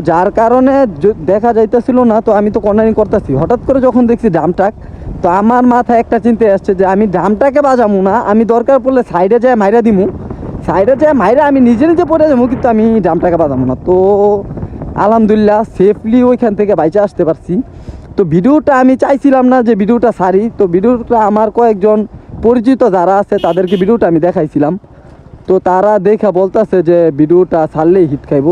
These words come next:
তো আমি হিট খাওয়ার জন্য না, আসলে টাকা পয়সা কোনো কিছু না, টাকা পয়সা তো আসবেই। তো টাকার জন্য মানুষ অনেক কিছু করে, তারপরও টাকা পয়সা তো তেমন সব কিছু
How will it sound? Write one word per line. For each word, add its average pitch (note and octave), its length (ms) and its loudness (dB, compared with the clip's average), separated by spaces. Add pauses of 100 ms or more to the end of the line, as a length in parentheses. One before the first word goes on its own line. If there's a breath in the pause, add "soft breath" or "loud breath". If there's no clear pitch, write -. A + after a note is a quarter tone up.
তো A#3 40 0 (120)
আমি A#3+ 180 2 (260)
হিট G3+ 260 -2
খাওয়ার B3 280 2
জন্য B3 140 2 (120)
না, F3+ 140 0
আসলে G3 280 -2 (580 loud breath)
টাকা E3+ 300 0
পয়সা A#3+ 300 0
কোনো G3+ 200 0
কিছু F3+ 220 -4
না, D#3+ 60 0 (120)
টাকা F3 220 -2
পয়সা G#3+ 220 0 (120)
তো F#3+ 60 2 (160)
আসবেই। D3 340 -2 (480)
তো G3 60 0 (200)
টাকার G3 300 0
জন্য D4+ 120 4 (120)
মানুষ C#4 220 0
অনেক A#3+ 160 2
কিছু A#3+ 200 0
করে, A3+ 180 2 (120)
তারপরও A#3+ 380 0 (140)
টাকা D#3 240 -2
পয়সা A3 200 0 (100)
তো G#3 60 2 (200)
তেমন G#3 240 0 (200)
সব E3 180 -4
কিছু F#3 140 0